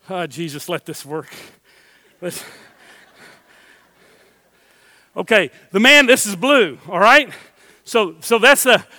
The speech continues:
that's my brother here. He's blue, all right? Now, we're gonna take, so the man, that's his human spirit. Now, this man in this illustration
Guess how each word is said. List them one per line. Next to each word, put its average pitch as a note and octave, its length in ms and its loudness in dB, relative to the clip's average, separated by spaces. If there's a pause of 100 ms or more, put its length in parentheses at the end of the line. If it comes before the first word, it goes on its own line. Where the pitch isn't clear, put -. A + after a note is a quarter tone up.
(140)
that's B3 220 -2
my A3 160 2
brother A3+ 360 2
here. F#3+ 200 0
He's A#3 260 0
blue, G3 460 2
all E3 120 -2
right? A#3+ 260 4
Now, A3 320 2 (600)
we're A3+ 100 -8
gonna B3+ 200 0
take, B3+ 420 0
so B3+ 180 0
the G3+ 80 -4
man, B3+ 580 2 (180)
that's - 260 2
his C#4 240 0
human C4 340 0
spirit. G#3 500 -2 (880)
Now, A3+ 220 0
this C#4 240 -2
man B3 460 2
in A3+ 180 -2
this C#4 180 -2
illustration A3+ 960 0